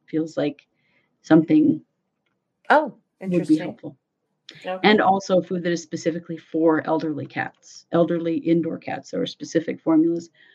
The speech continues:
Speaker 1: for them. Yeah.
Speaker 2: There you go.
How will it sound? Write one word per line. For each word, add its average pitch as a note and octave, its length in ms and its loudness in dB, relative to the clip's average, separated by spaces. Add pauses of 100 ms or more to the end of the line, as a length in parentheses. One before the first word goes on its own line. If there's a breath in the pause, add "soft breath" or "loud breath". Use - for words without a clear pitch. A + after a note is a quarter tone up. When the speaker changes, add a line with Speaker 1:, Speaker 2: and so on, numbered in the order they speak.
(280 soft breath)
Speaker 1:
for E3 260 4
them. - 360 -4 (800)
Yeah. - 140 -6
Speaker 2:
There D#3+ 140 -10
you E3 120 -14 (140)
go. F#3+ 80 -16